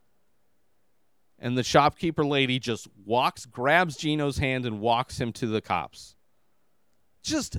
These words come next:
not at all worried about the fact that Tony is laying dead in the street because she lied to him about Gino killing Maria.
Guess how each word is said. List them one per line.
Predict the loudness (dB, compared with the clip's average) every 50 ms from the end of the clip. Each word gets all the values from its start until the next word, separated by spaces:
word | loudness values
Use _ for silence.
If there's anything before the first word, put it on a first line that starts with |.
| -10 _
not | -10 -8 -4 0 2 2 6 6 6 6 6
at | 4
all | 4 6 6 6 8 8 8 8 8 8 6 6 4 2 0 -2 -6 -14 -18
worried | -14 -6 0 4 4 6 6 6 4 4 2 2
about | 2 4 4 4 4 2
the | -2 -4
fact | 2 4 6 6 6 4 2 0 0
that | 0 0 0 -2 _
Tony | -4 0 2 2 2 2 0 -2 -2 -2
is | -2 -2 -2
laying | -2 0 0 2 2 0 -2
dead | 0 0 0 0 0
in | -2 -4
the | -4 -6
street | -6 -8 -6 -4 -4 -4 -4 -6 _ _ _ _ _ _ _ _ _ _ _ _ _ _
because | -8 -6 2 4 4 4 4
she | 2 0 -2
lied | 0 2 2 4 6 4 4 2 0
to | -4 -6 -4 -4
him | -4 -4
about | -4 -2 0 0 0 0 -2 -6
Gino | -8 -8 -6 -4 -2 -2 -2 -4
killing | -4 -6 -6 -6 -4 -4 -6 -6
Maria. | -6 -4 -4 -6 -6 -8